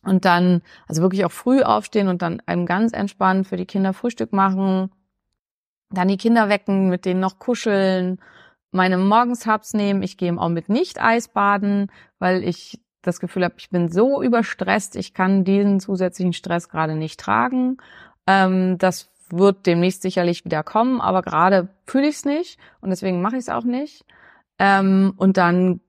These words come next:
wenn die Kinder auf dem Weg zur Schule sind und, äh, ach so, genau, dann trinke ich meinen Kakao. Ähm, das ist wirklich die einzige Routine, die bei mir dauerhaft ist, jetzt seit zweieinhalb Jahren, glaube ich. Ähm, liebe ich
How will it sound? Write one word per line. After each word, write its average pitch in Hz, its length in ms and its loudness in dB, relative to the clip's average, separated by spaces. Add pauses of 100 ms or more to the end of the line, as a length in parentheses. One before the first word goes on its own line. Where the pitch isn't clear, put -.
(160)
wenn 175 400 0
die 175 80 -2
Kinder 185 280 0 (180)
auf 175 140 -4
dem 180 100 -2
Weg 170 120 -6
zur 175 120 -10
Schule 175 280 -2
sind 165 480 -4
und, 165 320 -4 (140)
äh, 165 200 0
ach 180 100 0
so, 165 120 -4
genau, 160 220 -2
dann 185 160 0
trinke 190 200 -2
ich 175 80 -6
meinen 156 180 -6
Kakao. 302 500 0 (680)
Ähm, 202 220 2
das 196 180 2
ist 190 140 -6 (100)
wirklich 185 200 -4
die 170 180 -4
einzige 170 320 -4
Routine, 170 400 -4
die 165 100 -8
bei 156 140 -2
mir 156 220 -2
dauerhaft 170 680 0
ist, 190 160 -4
jetzt 180 160 -6
seit 160 280 -4 (360)
zweieinhalb 180 560 -4
Jahren, 180 360 -2
glaube 214 300 -2
ich. 254 220 -8 (520)
Ähm, 180 640 0 (420)
liebe 226 380 4
ich 262 420 -2